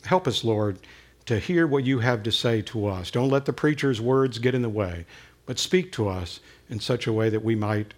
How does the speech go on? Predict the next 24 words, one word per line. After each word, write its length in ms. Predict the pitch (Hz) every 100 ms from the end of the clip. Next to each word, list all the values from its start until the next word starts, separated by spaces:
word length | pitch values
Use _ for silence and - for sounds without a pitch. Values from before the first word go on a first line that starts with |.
| _
hear 320 | - 123 117 110
for 200 | 117 101
ourselves 760 | 101 - 123 104 92 90 - - - _ _
what 200 | - 107
you 140 | 110 98
have 180 | 98
for 240 | 92 101 87
us. 160 | 82
Speak 320 | - - 143 -
to 140 | 101
us. 180 | 90 -
Your 140 | 113
servants 480 | 110 117 104 104 -
are 60 | 101
listening. 440 | 90 - 92 87 - _ _ _ _
Amen. 400 | 95 92 90 82 - _ _ _ _ _ _ _ _ _ _ _ _ - - - - - -
Well, 260 | 190 143
it 120 | 135 175
was 340 | 180 175 127
a 80 | 151
week 440 | 135 208 233 - -
after 580 | 170 165 - 160 147
the 160 | 131 120
first 640 | - - 170 165 - -